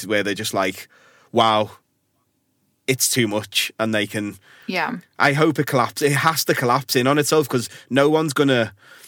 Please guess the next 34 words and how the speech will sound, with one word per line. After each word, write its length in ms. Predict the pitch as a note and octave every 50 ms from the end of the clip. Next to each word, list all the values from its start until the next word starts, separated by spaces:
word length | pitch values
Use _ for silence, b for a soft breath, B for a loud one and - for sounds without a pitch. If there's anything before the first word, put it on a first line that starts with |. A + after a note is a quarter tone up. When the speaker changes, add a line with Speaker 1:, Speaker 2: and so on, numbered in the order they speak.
| B B
Speaker 1:
um, 520 | B A2 A2+ A2 G#2 G#2 G#2 G#2 G2+ G2+ F#2+ - _ _ _ _
consciously 840 | - - - C3 B2 B2 A#2+ - C#3+ C3+ - - C3+ C3 C3 B2+ A#2+ G#2+ b b b b b b b b b
decide 640 | B2+ A#2+ - - - A2+ G#2+ A2 A#2 A#2+ A#2+ A#2 G#2+
this 160 | B2 A#2 -
will 80 | A#2+
be 100 | G#2+ A2+
better 320 | G#2 F2 A2 G2+ - - A#2
for 160 | - A#2 A2+
all 160 | A2 G#2+ G#2+
of 80 | G#2+ G#2
our 160 | G#2+ G#2 G#2
souls 460 | - - A#2+ G#2+ G#2+ A2 A2+ A#2+ A#2
if 100 | B2 G2+
we 100 | G#2 A2+
do 200 | A2+ - G#2+ G#2+
this. 260 | G2 G#2 A2+ A#2 -
It, 120 | - A#2+ - -
it 120 | A#2 A#2
has 220 | B2 C#3+ C#3+ - -
to 60 | D#3+
be, 140 | C#3 C#3+ C3+
like, 240 | B2+ A#2 A2 - - B B B B B B B B B
the, 160 | - B2+ A#2+ - _ _ -
the 200 | - B2 A#2+ A#2
generation 680 | A#2 - C#3+ C#3 C#3 C#3 C3+ C3 C3 B2+ - - D3 C#3
carrying 460 | - - A#2 A2+ B2+ B2 B2 C3 C3 C#3
it 80 | C3+
forward 540 | B2+ - A#2 A2 A2+ A#2 B2+ C#3+ C#3+ C3 -
with 140 | A#2 A2+ G#2+
its 200 | G#2+ - - -
new 180 | A2+ G#2+ G#2+
pa-, 280 | G#2 - - A2+ A2+ A2
platforms 760 | - - - A2+ A2+ - - B2+ B2 B2 B2 A#2+ A#2+ A2+ A2
and 180 | A#2 G#2+ G#2+